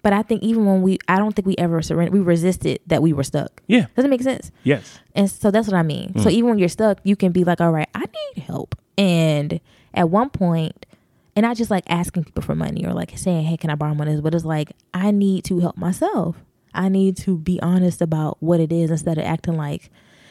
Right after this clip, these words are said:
Speaker 1: everything's all good." Because for a while, some people were confused and, or weren't in the know about where we were financially.
Speaker 2: Mm-hmm.
Speaker 1: And so that's what I mean by stuck. We, we, pride or just being quiet or just being ashamed of ourselves and all that stuff kept us,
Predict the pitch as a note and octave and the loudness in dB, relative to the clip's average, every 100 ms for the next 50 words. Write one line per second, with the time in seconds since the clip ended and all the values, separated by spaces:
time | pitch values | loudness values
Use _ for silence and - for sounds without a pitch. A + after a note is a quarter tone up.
0 | _ - F3 D#3+ E3 D#3 D#3 C#3+ C#3+ D#3 | _ 2 4 4 2 2 0 -2 -2 0
1 | D3+ G#1 - _ _ _ _ _ _ - | 0 -4 -8 _ _ _ _ _ _ -10
2 | F#3+ G3+ A#3+ B3 B3+ D4+ D4+ - A#3 - | -4 0 2 2 -2 -2 -2 0 2 0
3 | G3 A3+ C#4+ E4+ G#3 - - - - E3 | 0 -2 0 0 -2 -4 -10 -12 -6 -4
4 | D#3+ E3+ F#3 F#3 D#3+ D3 - - D#3 E3 | -2 0 0 0 -4 -14 -16 -8 -2 0
5 | F#3 F3 F3+ F3 F3+ G3+ E3 D#3+ _ - | 0 0 0 2 0 -2 -4 -8 _ -10
6 | D#3 D#3 E3 E3 E3+ D3+ D#3 D3 D3 D3 | -6 -4 -2 -2 -2 -2 -2 -4 -4 -4
7 | D3+ C#3 G2 F2+ - - E3 - F3+ D#3+ | -2 2 4 2 -2 -2 -2 2 2 4
8 | D3+ D3+ - F3 F3+ E3 D3+ D3+ D3 C3+ | 4 2 -2 0 0 0 -4 -4 -4 -6
9 | - D#3 - E3 F3+ F3 - F3 F#3+ F3 | -4 -4 -2 -2 -2 -2 -4 -2 -2 -4
10 | - _ _ _ _ _ - G3+ F#3+ F#3 | -8 _ _ _ _ _ -4 -2 0 2
11 | F#3 F#3 F#3 D#3 D3+ F3 E3 - D3+ D3 | 2 2 2 2 0 -2 -2 -2 -4 -4
12 | - F3+ E3+ F3 F3 E3+ E3 D#3 - - | -2 0 2 2 2 2 0 -4 -6 -6
13 | D#3+ D3+ C#3 - E3 E3 E3 D#3 D#3+ - | -6 -6 -8 -4 0 4 4 2 0 0
14 | D#3 D#3 D#3 D#3 C#3 D3+ D#3 D#3 D#3 E3 | -2 0 0 0 -2 -2 0 0 -2 0
15 | D#3 D3 - F#3 F3+ E3+ D#3+ D#3 | -2 -2 0 0 2 0 0 0